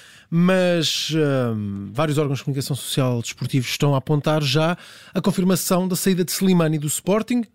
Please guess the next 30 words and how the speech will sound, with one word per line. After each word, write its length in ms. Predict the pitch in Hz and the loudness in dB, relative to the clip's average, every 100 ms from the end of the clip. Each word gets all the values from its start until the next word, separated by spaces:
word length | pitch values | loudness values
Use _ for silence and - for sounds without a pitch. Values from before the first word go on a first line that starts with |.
| - | -8
rescisão, 760 | - - 180 165 131 170 160 131 - - - | -4 0 2 2 2 2 2 -2 -12 -20 -12
ah, 260 | 117 107 - | -10 -8 -6
que, 440 | - 139 127 117 - | 0 0 2 -2 -2
que 160 | 156 156 | 0 2
avança, 400 | 120 165 190 151 | 2 0 0 -4
o 40 | |
ponta 240 | 156 151 | -6 -4
de 60 | 147 | 0
lança 360 | 151 135 135 - - - | 0 0 -4 -6 -16 -14
abandona 360 | 127 143 139 139 | -2 2 2 0
assim 180 | 131 139 | -2 -4
o 80 | 127 | -2
clube 240 | 143 127 | -2 0
de 300 | 135 143 143 | 2 2 0
Alvalade 760 | 160 160 131 160 160 170 170 185 - - - - | 2 0 2 2 4 4 2 -2 -6 -18 -10 0
e 120 | 190 | 0
segue 340 | - 185 151 | 2 0 2
mesmo 340 | 160 151 135 143 | 2 2 0 0
para 400 | 147 139 127 117 | 0 2 0 0
o 120 | 123 | 0
Brest. 500 | 120 135 139 - 190 202 | 0 0 0 -2 -2 0
Eh, 220 | 147 131 110 | 0 0 -2
não 380 | 110 127 143 147 | -2 0 2 2
é 40 | |
um 120 | 147 | 2
negócio 260 | 147 147 135 | 2 0 -2
entre 120 | 135 | -2
os 60 | 147 | -2
dois 140 | 185 | 0
clubes, 300 | 269 262 | 0 -2